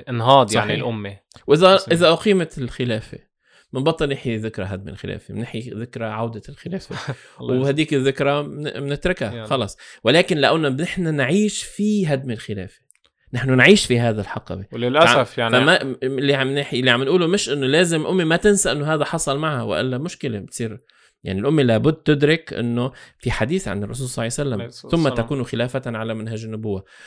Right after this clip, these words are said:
Speaker 2: فإذا ما، ال-، ال-، ولابد، وبالتالي أصبح نحن ك-، كهذا الجيل من الأمة الإسلامية عليه مسؤولية، اللي هو أن تعود خلافة
Speaker 1: صحيح.
Speaker 2: على منهج النبوة.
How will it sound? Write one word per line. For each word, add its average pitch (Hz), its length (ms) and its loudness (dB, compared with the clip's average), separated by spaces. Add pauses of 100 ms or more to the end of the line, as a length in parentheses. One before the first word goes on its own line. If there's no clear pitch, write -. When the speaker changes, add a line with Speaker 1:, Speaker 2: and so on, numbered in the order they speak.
(160)
Speaker 2:
فإذا 117 340 0
ما، 120 200 -2
ال-، 101 340 -6
ال-، 95 160 -8
ولابد، 113 720 6
وبالتالي 151 960 4
أصبح - 560 -2
نحن 160 320 -6
ك-، 95 320 -12 (280)
كهذا 147 320 2
الجيل 120 340 -2
من 107 60 -6
الأمة 110 160 -8
الإسلامية 107 640 -10 (180)
عليه 135 240 2
مسؤولية، 131 680 0 (220)
اللي 127 140 4
هو 131 420 2 (720)
أن 156 280 0
تعود 185 480 8 (220)
خلافة 135 680 0 (360)
Speaker 1:
صحيح. - 340 -20
Speaker 2:
على 113 160 0
منهج 95 280 -4
النبوة. 104 380 -12